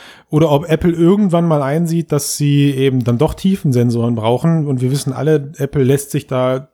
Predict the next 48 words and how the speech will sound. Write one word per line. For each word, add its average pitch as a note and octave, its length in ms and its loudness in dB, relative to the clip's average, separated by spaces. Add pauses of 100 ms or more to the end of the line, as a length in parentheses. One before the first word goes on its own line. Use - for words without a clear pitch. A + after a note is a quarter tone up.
(140)
zu - 180 -6
Recht B2+ 360 0
sehr C3+ 200 2
lange A#2+ 240 0
Zeit C#3 420 -2 (300)
und C3+ 220 -2
bestimmt F3 480 -2
leider C#3+ 300 0
auch C#3 160 -2
immer D3+ 180 0
noch C#3 120 -4
extrem C#3 440 -4
den A#2 140 -2
Markt G#2+ 300 -6
damit. E3+ 280 -2 (580)
Hm, C#3+ 220 -2
ich C3+ 140 -6
glaube, D#3+ 360 2
wenn D#3 160 0
wir C#3+ 200 4
das C3 260 -4
jetzt C#3+ 120 -4
mit C#3+ 100 -4
diesem C3 220 -6
A-R-Kit C3+ 540 -4
mal D#3 340 0 (300)
versuchen, D3 440 2
einen C#3 120 2
Vergleich B2+ 340 0
zu D#3 140 -8
ziehen, D3+ 200 -2
dann C3 160 2
sind D3 200 2
wir D3+ 80 2
jetzt C#3+ 260 0
so D3+ 80 -4
grad D3 240 -4
auf C3+ 160 -4
dieser C3 400 -2
Epoche D3 460 -2
der C3+ 300 0
Zeit, C#3+ 300 -2
wo C#3+ 120 -2
die C#3+ 80 0
Leute C#3 360 0
da C#3 180 -6
die B2 220 -2
Wasserwaage C3+ 760 0